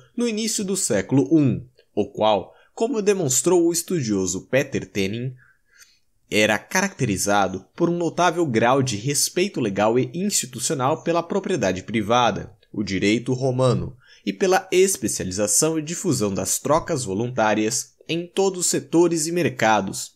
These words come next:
entre parênteses, particularmente no mercado de trabalho, uma vez que,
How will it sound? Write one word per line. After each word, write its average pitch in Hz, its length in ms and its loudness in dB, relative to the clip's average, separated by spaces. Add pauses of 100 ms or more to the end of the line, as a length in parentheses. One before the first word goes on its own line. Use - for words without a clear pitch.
(220)
entre 92 200 -6
parênteses, 117 520 -2 (400)
particularmente 151 1080 -2
no 180 80 -4
mercado 120 460 0
de 92 120 -8
trabalho, 110 600 0 (200)
uma 98 200 0
vez 117 340 2
que, 95 280 0